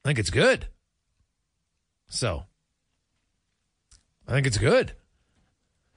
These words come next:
But to me, again, you've got to, uh, you've got to be willing to, uh, to pay what they're asking, 'cause I just can't think it's gonna be Jack Campbell and one prospect. Like, that's craziness to me.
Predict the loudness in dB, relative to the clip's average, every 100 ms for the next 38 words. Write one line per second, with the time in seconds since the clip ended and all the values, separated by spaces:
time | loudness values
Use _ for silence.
0 | _ _ 0 0 -4 _ _ _ -2 2
1 | 2 2 2 2 -2 -4 -10 _ -2 0
2 | 2 2 2 2 2 2 0 -2 -12 _
3 | _ _ _ _ _ _ _ _ _ _
4 | _ _ _ -2 0 2 2 2 0 2
5 | 2 2 0 -2 -4 -8 -14 _ _ _
6 | _ _ -2 2 2 2 0 0 0 -4
7 | _ _ _ 0 2 0 -6 _ -4 0
8 | 2 0 -2 -4 -2 0 0 -2 -2 -2
9 | -2 -2 -2 -2 -4 -2 -2 -2 -2 -2
10 | -2 -2 -2 -2 -2 -2 -2 -2 -2 -4
11 | -6 -12 -18 -20 _ _ _ _ _ _
12 | -10 -10 -14 -20 _ _ _ _ _ _
13 | -6 -4 -2 -2 0 -2 -4 -8 -8 -8